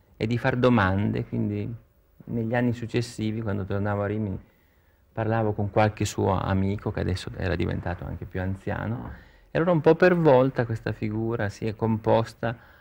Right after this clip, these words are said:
attraverso una serie di informazioni che me l'hanno fatto diventare molto simpatico, visto che mi assomigliava molto, che aveva certi aspetti del carattere che ho anch'io, e quindi alla fine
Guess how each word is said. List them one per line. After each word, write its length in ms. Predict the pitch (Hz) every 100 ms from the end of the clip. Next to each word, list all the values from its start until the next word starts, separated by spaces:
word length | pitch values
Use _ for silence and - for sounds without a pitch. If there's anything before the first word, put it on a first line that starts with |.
| _
attraverso 520 | - 104 110 113 117 113
una 160 | 110
serie 360 | 110 120 117 104
di 400 | 107 104 101 95
informazioni 1000 | 104 113 113 113 110 - 110 113 117 117 _ _ _ _ _
che 80 |
me 60 | 131
l'hanno 200 | 151 170
fatto 340 | 165 127 -
diventare 440 | 160 156 135 113 123
molto 280 | 120 110 110
simpatico, 760 | - 110 - 101 104 107 110
visto 240 | 117 117
che 80 | 110
mi 120 | 107
assomigliava 640 | 110 107 113 110 104 104 101
molto, 600 | 101 98 104 - 113 117
che 280 | - 95 95 - _ _ _ _ _
aveva 300 | - 104 101
certi 300 | - 98 101
aspetti 720 | 98 - 101 101 _ 101 90 - _ _
del 200 | - 98
carattere 600 | 98 98 98 101 101 98
che 120 | 95
ho 60 | 98
anch'io, 640 | 95 104 - 107 104 107 139 _ _ _ _ _ _ _
e 140 | - -
quindi 340 | 196 208 151
alla 200 | 143 190
fine 800 | 190 170 185 180 131 - - -